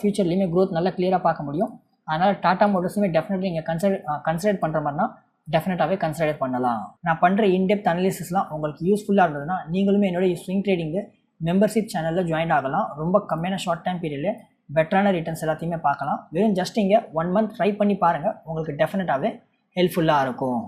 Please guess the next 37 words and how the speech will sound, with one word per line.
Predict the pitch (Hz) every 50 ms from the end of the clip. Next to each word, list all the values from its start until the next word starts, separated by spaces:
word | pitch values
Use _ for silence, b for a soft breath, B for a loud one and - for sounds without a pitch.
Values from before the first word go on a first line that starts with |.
| - - _ -
நான் | 170 170 170 170
நம்புறேன் | 185 196 202 208 214 208 -
உங்களுக்கு | 175 175 165 160 175 160
இந்த | 156 156 185
வீடியோ | 196 196 170 165
ஹெல்ப்ஃபுல்லா | 170 165 - 190 190 180 165
இருக்கும்னு. | 147 - 143 147 202 247 - - _ _ - 175
இந்த | 175 175 165 190
வீடியோல | 202 208 196 180 185
இவ்வளோ | 185 190 175 165 180
தான். | 220 233 - - - 165
இதே | 170 196 208 202
போல | 208 190 180 165
வீடியோஸை | 165 165 160 - 196 165 165
டெய்லி | 165 185 202 190 - 165
பார்க்கறதுக்காக | 165 - 151 - 160 151 139 151 208 - - - 151
நம்ம | 143 143 139 -
ஸ்விங் | - 202 208 202
ட்ரேடிங் | 208 180 190 185 - -
சாகல் | 156 156 151 156 -
சேனலை | 147 135 135 143 196 240 - - _ _ _ _ _ _ _ - 180 185
இப்பவே | 180 - 220 202 185 196 226 233 - - _ _ _ - 165 151 156
லைக், | 165 208 233 226 - - - _ _ _ _ _ - - -
ஷேர், | 170 170 190 214 214 - - _ _ _ _ _ - -
சப்ஸ்கிரைப் | 170 160 - - 220 214 202 208
பண்ணி | 165 156 175 208 - -
சப்போர்ட் | 185 170 196 185 180 175
பண்ணுங்க. | 156 143 143 165 214 - - 151 160
நீங்க | 180 185 180 170 -
சப்போர்ட் | 170 165 - 226 220 202 - 196
பண்ணாதான் | 185 175 160 160 180 208 247 - - - 165 165
எனக்கும் | 202 202 - 214 190 190
மோட்டிவேஷனா | 196 185 190 185 185 185 - 196 185 160 147
இருக்கும். | 131 - 147 - - - 151 147 160
டெய்லி | 165 190 208 220 208 190
இதே | 196 185 190
போல | 160 175 202 190